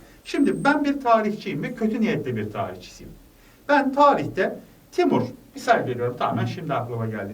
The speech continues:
Timur dönemiyle ilgili bir kötüleme yapacaksam,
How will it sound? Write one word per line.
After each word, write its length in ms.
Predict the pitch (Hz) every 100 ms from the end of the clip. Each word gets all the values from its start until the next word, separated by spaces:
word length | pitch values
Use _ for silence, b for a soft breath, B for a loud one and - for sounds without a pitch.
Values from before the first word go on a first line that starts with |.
| 113
Timur 360 | 165 339 330 -
dönemiyle 600 | 156 185 185 220 196 143
ilgili 720 | 156 196 151 123 131 120 113 B B B -
bir 240 | 190 190 -
kötüleme 580 | - 170 208 202 214
yapacaksam, 840 | 180 147 143 139 254 - - 131 110